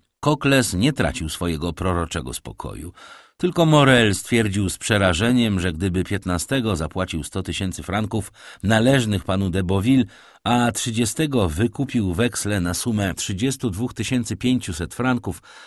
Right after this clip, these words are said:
które uległy prolongacie, tak jak i wierzytelności inspektora więzień, byłby pod koniec miesiąca zrujnowany.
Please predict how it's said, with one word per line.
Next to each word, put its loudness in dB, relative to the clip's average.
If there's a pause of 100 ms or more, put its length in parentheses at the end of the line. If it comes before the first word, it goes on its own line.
(120)
które 2
uległy 0
prolongacie, -2
tak -2
jak -2
i -2
wierzytelności 0
inspektora -4
więzień, 2 (460)
byłby 4
pod -4
koniec 0
miesiąca -4
zrujnowany. -6